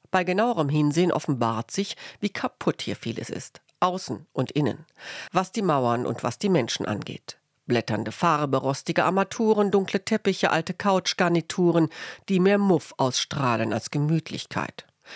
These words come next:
Von gemütlich weit entfernt ist doch die Stimmung zwischen den Bewohnern. Die Frauen verbindet eine herzliche Herzenskälte, manifestiert in kleinen alltäglichen Nicklichkeiten, aber auch in großen Brüchen, die sich auftun, als mit Salome die Tochter einer der drei Schwestern anreist.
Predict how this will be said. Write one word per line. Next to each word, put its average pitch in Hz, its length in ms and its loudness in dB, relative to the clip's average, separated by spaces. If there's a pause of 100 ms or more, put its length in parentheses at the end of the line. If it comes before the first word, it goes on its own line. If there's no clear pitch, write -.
(300)
Von 117 280 -2
gemütlich 165 600 2
weit 123 240 -2
entfernt 151 540 0
ist 135 160 -4
doch 151 60 0
die 175 120 -2
Stimmung 139 420 2
zwischen - 300 -4
den 120 160 0
Bewohnern. 135 580 0 (460)
Die 269 80 2
Frauen 190 340 4
verbindet 156 520 2
eine 123 160 2
herzliche 131 600 -4
Herzenskälte, 131 840 -4 (180)
manifestiert - 680 -2
in 127 140 -2
kleinen 175 480 2
alltäglichen 139 760 0
Nicklichkeiten, 160 840 0 (360)
aber 156 320 2
auch 143 160 2
in 170 160 2
großen 135 400 2
Brüchen, 156 400 0
die - 80 -2
sich 127 240 -4
auftun, 175 560 4 (320)
als 196 200 -2
mit 226 140 -2
Salome 208 440 2
die 202 120 -4
Tochter - 380 0
einer 135 220 0
der 147 140 0
drei 170 180 -2
Schwestern 156 500 -2
anreist. - 760 -4